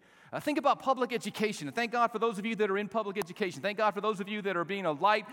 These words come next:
in a dark place. That we need more of you, not less of you. But think about how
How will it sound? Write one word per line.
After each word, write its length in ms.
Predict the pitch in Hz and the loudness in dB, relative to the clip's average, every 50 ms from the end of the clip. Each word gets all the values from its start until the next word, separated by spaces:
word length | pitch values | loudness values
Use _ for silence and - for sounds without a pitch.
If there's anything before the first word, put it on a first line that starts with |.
| - 254 | -12 -6
in 120 | - 180 180 | -4 -4 -4
a 40 | 170 | -2
dark 400 | 131 190 190 175 180 175 185 - | 0 2 2 2 2 0 -6 -10
place. 580 | - 156 156 143 107 87 82 - - - - - _ - - _ - | -6 -2 0 0 0 -2 -6 -12 -16 -16 -18 -20 _ -20 -18 _ 0
That 140 | 165 180 185 | 0 0 2
we 120 | 185 208 | 0 -2
need 140 | 214 202 185 | -2 -2 -2
more 260 | 190 208 220 220 214 | -2 -2 0 0 0
of 100 | 190 160 | 0 0
you, 80 | 160 151 | -2 -2
not 240 | 165 175 170 165 | -2 -2 -2 -2
less 240 | 170 175 170 - - | -4 -4 -4 -4 -6
of 80 | 156 123 | -10 -10
you. 80 | 131 | -8
But 160 | 113 147 - - | -8 -8 -6 -6
think 160 | 277 277 233 | -6 -6 0
about 220 | 220 247 220 180 | 2 2 2 4
how 180 | - 190 185 | 4 4 2